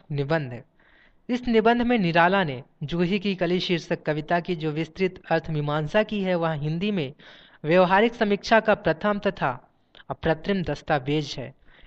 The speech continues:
इस कविता की व्याख्या के प्रसंग में निराला ने हिंदी में पहली बार कविता के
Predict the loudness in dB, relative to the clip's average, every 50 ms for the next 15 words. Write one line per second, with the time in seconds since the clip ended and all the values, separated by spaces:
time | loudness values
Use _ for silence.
0 | -8 -8 -8 -8 -4 2 4 4 4 4 4 4 4 4 4 0 0 2 4 4
1 | 4 4 2 0 0 2 2 2 0 0 2 0 0 0 0 -2 -2 -2 -2 0
2 | 0 0 0 0 2 2 2 2 0 0 -2 -2 -2 -2 -2 -2 -2 -2 -2 -2
3 | -2 -2 -2 0 0 0 0 2 2 2 0 0 -2 -4 -4 -4 -2 0 0 0
4 | 0 -2 -6 -8 -8